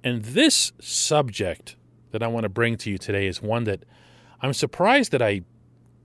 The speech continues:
almost never hear anyone discuss. When we talk about the impact of the pandemic on the N H L,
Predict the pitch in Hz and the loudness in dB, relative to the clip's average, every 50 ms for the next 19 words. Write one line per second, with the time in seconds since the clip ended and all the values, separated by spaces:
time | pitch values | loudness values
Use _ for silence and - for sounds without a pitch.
0 | _ _ _ _ _ - 262 277 285 254 165 - - - 113 110 120 160 208 220 | _ _ _ _ _ -6 -4 0 2 2 0 0 -2 -4 -4 -2 0 2 2 2
1 | 170 147 117 101 - 160 156 135 127 127 127 117 104 101 95 90 85 82 - - | 2 2 0 0 2 2 4 4 4 2 2 0 0 0 -2 -2 -4 -6 -4 0
2 | - 131 104 - - - - - - - - - - - - _ - 139 143 139 | 2 2 2 2 0 -8 -14 -20 -20 -20 -20 -20 -20 -20 -10 _ 0 2 2 4
3 | 147 139 - - - 269 302 302 - 196 147 151 143 135 123 113 - _ _ - | 2 2 2 4 4 4 4 4 2 0 4 6 6 6 6 4 2 _ _ -6
4 | 117 113 113 123 139 151 143 - 117 98 80 71 - - - - _ _ _ _ | -2 2 4 4 4 4 4 2 2 0 0 0 -6 -12 -18 -18 _ _ _ _
5 | _ _ _ _ _ _ _ _ _ _ _ _ _ _ _ _ _ _ _ _ | _ _ _ _ _ _ _ _ _ _ _ _ _ _ _ _ _ _ _ _
6 | - - - - 113 95 107 - - - 131 123 117 107 127 127 131 113 95 - | -14 -12 -6 -4 -2 0 0 0 2 2 2 4 4 4 4 4 4 4 2 0
7 | 104 104 101 104 101 98 104 104 101 95 - - 113 98 82 71 - | -2 -2 -2 0 0 2 2 2 0 0 0 2 2 2 2 0 -6